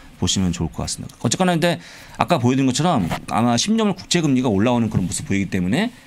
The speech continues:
다시 한번 기술적으로 약간의 조금 좀 매도가 나오는 모습이 아닌가 싶고요. 오늘까지 또 에너지가 다시 한번 또 올라가는 그런 모습 보여주면서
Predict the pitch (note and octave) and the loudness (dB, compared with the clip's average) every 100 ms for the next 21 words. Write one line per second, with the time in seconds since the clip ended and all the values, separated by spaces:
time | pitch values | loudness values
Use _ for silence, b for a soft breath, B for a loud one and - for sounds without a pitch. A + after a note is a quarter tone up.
0 | B - G2 C3+ B2+ A#2 A#2 G#2+ B B | B -6 -2 2 2 2 0 -2 B B
1 | B B B - A2 D#3 D3 - C3 B2+ | B B B -2 0 0 -2 -2 0 0
2 | F#2 A#2 A#2 A#2 G#2+ G2+ F2+ D#2+ D#2+ - | 0 0 0 0 0 2 0 -2 -6 -12
3 | - - - F#2+ G2+ A#2 F#2 F2 F2+ D#2+ | -14 -8 -2 2 2 2 2 2 2 0
4 | - F2+ E2 E2+ E2+ - F2 F#2+ F3+ B | -2 -2 0 -2 -4 -4 -2 -2 -2 B
5 | B B B - G#2 D#3+ F3 E3+ D#3+ E3+ | B B B 0 2 2 2 2 2 0
6 | G#3 - - - - - - F#3+ F3+ E3 | 0 2 2 2 0 -2 0 2 2 2
7 | A2 G#2+ G#2+ G2 F#2+ F2 E2 - F#2 F2+ | 2 2 2 0 0 -2 -2 -4 -2 0
8 | F2 E2+ F3+ | 0 0 -2